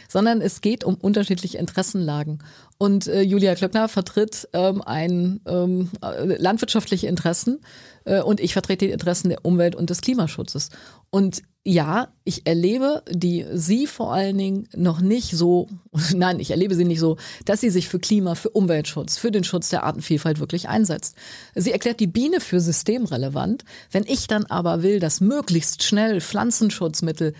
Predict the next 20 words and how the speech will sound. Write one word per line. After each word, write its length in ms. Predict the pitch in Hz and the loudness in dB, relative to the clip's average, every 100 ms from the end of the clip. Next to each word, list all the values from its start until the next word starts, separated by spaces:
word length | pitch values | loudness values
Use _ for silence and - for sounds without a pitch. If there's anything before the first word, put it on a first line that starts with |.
| - | -10
reduziert 680 | 165 196 233 208 - 220 214 | -2 0 0 0 0 0 0
werden, 240 | 143 127 | -4 -2
dann 160 | 139 226 | 2 2
blockiert 400 | 247 277 294 311 | 2 -2 -6 -4
sie 100 | 170 | -4
das, 300 | 147 - - | -4 -8 -8
ja. 200 | 156 190 - - - - | -4 -4 -6 -16 -16 -14
Und, 280 | - 208 208 | 0 0 2
ähm, 380 | - 190 180 190 | 2 2 2 0
es 260 | 131 175 156 | 0 -2 -2
tut 200 | 240 - | -4 -4
alles 360 | - 294 349 - | -2 2 0 0
dafür, 360 | 214 214 202 | -2 2 2
damit 300 | 185 180 185 | 4 2 2
es 180 | 180 - - - | -2 -4 -10 -6
wirklich 340 | 196 196 202 143 | -2 0 0 2
an 120 | 190 | 2
jeder 420 | 170 214 254 208 | 2 2 2 -2
kleinsten 640 | - - 226 277 - 226 - | -4 -2 -2 -2 -4 -4 -4
Ecke 300 | - - 202 | -6 -2 -4